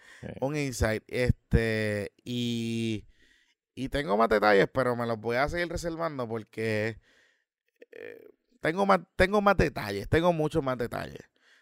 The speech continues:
Speaker 2: sobre esta situación. Lo importante es que, Charlie, no te puedes huir, tienes que debatir.
Speaker 1: No, ya él tiene que debatir,
Speaker 2: Tienes
Speaker 1: no se
Speaker 2: que
Speaker 1: puede
Speaker 2: debatir.
Speaker 1: quitar, ya eso está anunciado, no se puede
Speaker 2: Tienes
Speaker 1: quitar.
Speaker 2: que debatir. A mí me
Speaker 1: Oye,
Speaker 2: da la
Speaker 1: tú,
Speaker 2: impre-, me da
Speaker 1: tuve
Speaker 2: la
Speaker 1: a Charlie
Speaker 2: impresión de que
Speaker 1: ayer en mi programa.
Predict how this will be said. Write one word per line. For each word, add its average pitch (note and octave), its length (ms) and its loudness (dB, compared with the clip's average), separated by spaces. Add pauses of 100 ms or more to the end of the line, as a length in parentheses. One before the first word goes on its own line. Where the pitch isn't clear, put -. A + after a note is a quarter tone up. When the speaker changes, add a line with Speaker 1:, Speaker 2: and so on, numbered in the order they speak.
Speaker 2:
sobre B2 280 4
esta B2+ 120 -2
situación. A2 460 -4
Lo A2+ 40 0
importante A#2+ 680 0
es G3 80 -2
que, B2 360 2 (420)
Charlie, C#3 300 2
no B2+ 100 0
te A2 120 -2
puedes C3 180 4
huir, A#2+ 480 0
tienes G#2+ 220 -8
que C3 100 -2
debatir. G2+ 480 0
Speaker 1:
No, F#3 220 10
ya F2 160 -4
él E2 100 -10
tiene E2 240 -10
que E2 80 -12
debatir, G2+ 300 -4
Speaker 2:
Tienes B2 140 2
Speaker 1:
no - 40 0
se - 80 -8
Speaker 2:
que B2 60 0
Speaker 1:
puede G#2 120 -2
Speaker 2:
debatir. F2 220 -6
Speaker 1:
quitar, - 140 -10
ya D#2+ 80 -4
eso E2 140 -8
está - 160 -8
anunciado, E2 420 -10
no D#2 100 -14
se E2+ 140 -12
puede - 160 -4
Speaker 2:
Tienes A2+ 220 0
Speaker 1:
quitar. C#3 120 2
Speaker 2:
que B2+ 60 6
debatir. A2+ 340 0
A D#3 140 8
mí F3+ 100 -2
me G3 60 4
Speaker 1:
Oye, G#3 80 8
Speaker 2:
da B2 60 12
la F#3 100 12
Speaker 1:
tú, G#3 80 10
Speaker 2:
impre-, - 160 6
me E3 100 -4
da C3+ 60 10
Speaker 1:
tuve C3+ 100 12
Speaker 2:
la D3+ 60 12
Speaker 1:
a D3+ 60 10
Charlie C#3+ 260 8
Speaker 2:
impresión C3 180 8
de G#2+ 60 4
que G#2+ 60 6
Speaker 1:
ayer A2+ 100 6
en A2+ 80 6
mi B2 80 6
programa. F#2+ 640 2